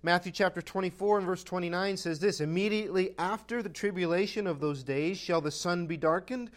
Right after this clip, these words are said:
the moon shall not give her light, and the stars shall fall from heaven, the powers of the heavens shall be shaken, and then shall appear the sign of the Son of Man in heaven.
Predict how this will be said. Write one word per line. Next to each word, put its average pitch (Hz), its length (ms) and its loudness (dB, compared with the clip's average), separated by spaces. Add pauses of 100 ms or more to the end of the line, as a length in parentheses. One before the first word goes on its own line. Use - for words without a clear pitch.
(200)
the 151 80 -2
moon 175 240 4
shall 165 200 0
not 160 280 2
give 165 140 0
her 165 100 4
light, 190 260 4
and 180 100 -2
the 139 60 -4
stars 196 500 2
shall 160 220 -2
fall 170 280 0
from 165 180 -8
heaven, 208 340 -2 (340)
the 147 80 -4
powers 190 520 4
of 170 100 -4
the 170 60 0
heavens 185 340 0
shall 175 160 -2
be 156 120 -2
shaken, 214 580 -2 (280)
and 151 300 0
then 214 320 8
shall 190 220 2
appear 208 300 4
the 180 80 2
sign 190 460 0
of 185 80 0
the 160 60 0
Son 190 220 0
of 175 120 -2
Man 170 220 2
in 165 80 -2
heaven. 143 320 -2